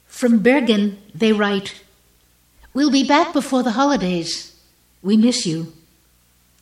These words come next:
From the Côte d'Azur, It's hard to love by proxy, but still, why this silence?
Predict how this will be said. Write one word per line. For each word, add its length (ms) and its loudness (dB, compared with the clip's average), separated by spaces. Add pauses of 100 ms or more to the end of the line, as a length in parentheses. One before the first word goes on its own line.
(560)
From 200 -4
the 120 -2
Côte 200 -6
d'Azur, 600 -4 (1160)
It's 180 -6
hard 380 0
to 80 -2
love 460 0
by 140 -2
proxy, 760 -6 (440)
but 140 -8
still, 560 -2 (640)
why 180 -2
this 240 -2
silence? 680 -4